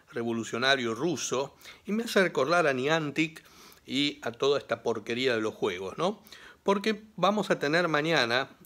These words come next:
el famoso día de fibas, ¿no? Entonces, este es un juego tan choto, tan choto, que fibas vas a poder solamente agarrar una misión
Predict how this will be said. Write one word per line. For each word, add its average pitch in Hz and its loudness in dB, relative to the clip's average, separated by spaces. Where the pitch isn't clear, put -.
el 131 0
famoso 143 0
día 139 2
de 120 2
fibas, 110 0
¿no? 185 -4
Entonces, 196 0
este 214 0
es 202 0
un 147 0
juego 185 4
tan 214 -4
choto, 117 2
tan 208 -2
choto, 131 0
que - -2
fibas 160 2
vas 165 4
a 170 2
poder 175 4
solamente 196 2
agarrar 151 4
una 160 0
misión 160 0